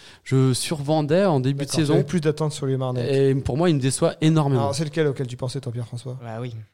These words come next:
Speaker 2: <laughs> Eh bah oui, c'est lequel, celui-là ?
Speaker 3: Oui, bah, c'est celui-là.
Speaker 2: Louis,
Speaker 3: Celui-
Speaker 2: Lou-, Louis Marnette, d'accord.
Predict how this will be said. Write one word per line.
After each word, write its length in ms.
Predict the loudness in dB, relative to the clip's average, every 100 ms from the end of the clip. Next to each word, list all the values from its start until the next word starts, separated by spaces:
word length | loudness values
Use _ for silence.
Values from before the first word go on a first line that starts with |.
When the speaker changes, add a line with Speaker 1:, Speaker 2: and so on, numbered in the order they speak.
| _ _ _ _ _ _
Speaker 2:
<laughs> 80 | -10 -8 -8 -8 -6 -4 -4 -4 -4 -2
Eh 180 | 0
bah 160 | 2 0
oui, 160 | 0 -2
c'est 80 |
lequel, 260 | -2 -2 -2
celui-là ? 200 | 2 4
Speaker 3:
Oui, 80 | 4
bah, 220 | 6 4
c'est 320 | 2 -4 -6
celui-là. 340 | -6 -4 -2 0 -2 -10 -10
Speaker 2:
Louis, 120 | -6
Speaker 3:
Celui- 140 | -6 -4
Speaker 2:
Lou-, 100 | -6 -4
Louis 140 | -2 0
Marnette, 320 | 2 2 2
d'accord. 440 | -2 2 2 2